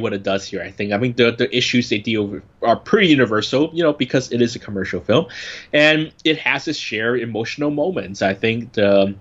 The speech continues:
their, their revelations about their relationships, I think they do hit, they do have some relevance.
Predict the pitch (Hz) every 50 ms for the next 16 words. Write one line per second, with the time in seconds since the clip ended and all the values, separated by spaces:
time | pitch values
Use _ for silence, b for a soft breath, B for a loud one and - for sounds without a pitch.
0 | B B B B B B B _ _ - 113 107 104 104 104 104 107 107 - _
1 | - - - - 107 101 117 117 110 120 104 98 110 113 - - 117 107 110 98
2 | 101 101 - - 92 90 90 90 101 101 - - 139 131 - - 147 147 147 -
3 | 98 98 - 107 104 101 - 92 92 - 104 101 107 110 107 101 - _ _ -
4 | - - - 120 120 120 - - - - b b b b b b b b b _
5 | _ - 120 113 113 - 123 120 123 123 120 - 120 110 113 113 - - - -
6 | - - 117 110 117 117 113 107 101 104 107 123 131 135 151 160 175 - - -
7 | - -